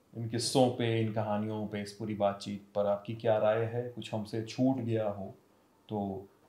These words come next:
क्षमा के साथ हमें कमेंट सेक्शन में लिख कर बताइएगा कि आप ये सवाल पूछ सकते थे।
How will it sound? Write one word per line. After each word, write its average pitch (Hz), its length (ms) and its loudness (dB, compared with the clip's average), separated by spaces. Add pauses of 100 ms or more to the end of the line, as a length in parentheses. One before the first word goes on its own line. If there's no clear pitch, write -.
क्षमा 113 340 4
के 101 180 -4
साथ 98 420 -2
हमें 98 180 -4
कमेंट 101 220 -4
सेक्शन 101 260 -6
में 101 120 -4
लिख 104 260 -6
कर 104 100 -2
बताइएगा 101 640 -4
कि 113 200 -10
आप 104 340 -2
ये 117 240 -2
सवाल 101 340 0
पूछ 113 280 -6
सकते 104 400 -10
थे। - 140 -10